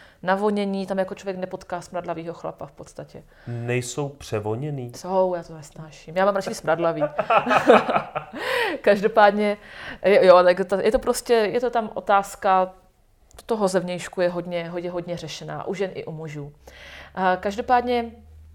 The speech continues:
Speaker 1: teďka ti mladí jsou prostě bez vous-, eh, bez vousů nebo nějaké upravené, zastřižené, prostě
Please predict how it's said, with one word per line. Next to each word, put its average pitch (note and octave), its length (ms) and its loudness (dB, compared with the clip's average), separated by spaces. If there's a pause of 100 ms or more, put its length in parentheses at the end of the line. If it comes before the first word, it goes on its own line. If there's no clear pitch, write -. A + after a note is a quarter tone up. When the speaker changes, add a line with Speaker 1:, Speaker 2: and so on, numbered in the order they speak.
(320)
Speaker 1:
teďka G3+ 220 -8
ti A#3 120 -2
mladí F#3+ 320 4
jsou F#3+ 160 -6
prostě F#3+ 280 -10
bez E3 160 -6
vous-, F#3+ 380 -4
eh, F3 300 0
bez F3+ 160 -4
vousů G#3 340 -2
nebo F#3+ 180 -2
nějaké F#3 340 -2
upravené, F3+ 520 -2
zastřižené, F3 500 -6
prostě D#3+ 420 -4